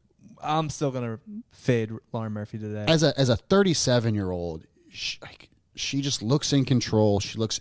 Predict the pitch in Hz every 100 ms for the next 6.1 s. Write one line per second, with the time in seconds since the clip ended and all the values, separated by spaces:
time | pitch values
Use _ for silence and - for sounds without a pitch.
0 | - 107 113 110 107 - 101 - - 104
1 | 110 123 113 113 113 - - 113 113 113
2 | 113 110 - - 139 - 131 - 117 -
3 | 67 - _ _ _ _ - - - _
4 | - 170 143 - 143 143 139 185 208 135
5 | 160 131 139 139 135 131 131 127 127 127